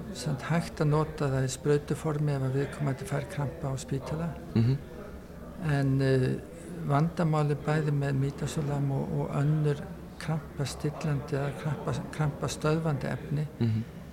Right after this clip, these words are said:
Speaker 1: er að magnið sem þú þarft
Speaker 2: Já.
Speaker 1: er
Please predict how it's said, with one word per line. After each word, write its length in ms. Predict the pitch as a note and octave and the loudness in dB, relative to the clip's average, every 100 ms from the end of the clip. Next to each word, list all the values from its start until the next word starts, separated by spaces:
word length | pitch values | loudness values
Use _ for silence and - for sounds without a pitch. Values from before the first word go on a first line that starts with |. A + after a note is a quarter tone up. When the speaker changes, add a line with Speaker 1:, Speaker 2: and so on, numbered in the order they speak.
| - - | -14 -2
Speaker 1:
er 180 | D#3+ C3+ | 0 2
að 240 | C#3 C#3 - - - - - - - - - - | 2 2 -2 -14 -16 -16 -14 -14 -14 -12 -12 0
magnið 580 | C#3+ C#3 F3+ - F3 D#3+ | 2 4 2 0 0 2
sem 220 | - D3+ | 2 0
þú 80 | C3+ | 0
þarft 760 | - C3 C3 - - - - | -2 -4 -4 -8 -12 -12 -4
Speaker 2:
Já. 120 | G2+ F#2+ - - - - G3 | -2 -2 -6 -14 -16 -14 -2
Speaker 1:
er 280 | D3+ C#3 | 2 2